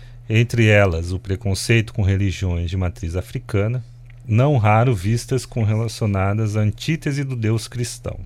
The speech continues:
Então, pelo que consta aqui, houve provavelmente internautas também, usuários que devem ter feito algum tipo de bloqueio, pedido de bloqueio ou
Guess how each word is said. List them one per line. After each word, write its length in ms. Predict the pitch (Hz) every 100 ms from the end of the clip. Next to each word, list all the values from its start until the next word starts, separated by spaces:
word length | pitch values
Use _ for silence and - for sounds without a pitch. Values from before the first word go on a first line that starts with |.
| - - - - - - - - - - -
Então, 840 | 117 110 127 139 135 107 95 95 -
pelo 240 | 110 110
que 320 | - 107 95 -
consta 460 | 107 95 90 - 87
aqui, 340 | - 131 135
houve 500 | 117 113 131 113 107 92 - - - - - - -
provavelmente 1000 | 104 104 101 101 92 92 90 - 85 - - - - - -
internautas 720 | 120 - 123 98 101 110 98 -
também, 460 | 90 82 98 120
usuários 680 | 101 92 90 87 95 120 -
que 220 | - 127
devem 340 | 113 113 123
ter 320 | 120 113 107 110
feito 360 | - 110 110
algum 200 | 104 110
tipo 240 | - - 110
de 80 |
bloqueio, 600 | 104 123 - - 87 98 - - - - - -
pedido 320 | 101 95 90
de 120 | 90
bloqueio 560 | 98 101 - 107 127 -
ou 320 | 120 147 175